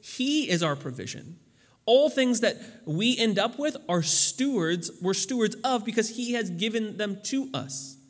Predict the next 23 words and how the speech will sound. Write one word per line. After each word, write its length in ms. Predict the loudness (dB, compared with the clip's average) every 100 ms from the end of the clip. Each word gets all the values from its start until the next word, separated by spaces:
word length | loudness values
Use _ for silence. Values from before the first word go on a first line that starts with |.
| _ _ _ _ _
We 100 | 0
don't 160 | 0 0
create 400 | -2 0 0 0
things. 540 | -4 -6 -6 -8 -10 -16 _ _ _ _ _ _ _ _ _ _
We're 160 | 0 2
entrusted 640 | 0 -2 -2 0 -2 -4
with 160 | -6 -8
things 400 | -10 -10 -10 -4
that 100 | -2
are 120 | -2
from 300 | -4 -4 -2
him. 260 | -4 -6 -10 -18 -20 -20 _ _ _ _ _ _ _ _ _
And 220 | -2 0 2
they 80 |
are 100 | 2
for 240 | 0 -2 0
his 240 | 0 0
glory, 480 | 0 -2 -4 -8 -14 -20 _ _ _ _ _
to 80 | -8
be 100 | -4
used 300 | -2 -4 -6
for 240 | -6 -4 -2
him. 320 | -4 -8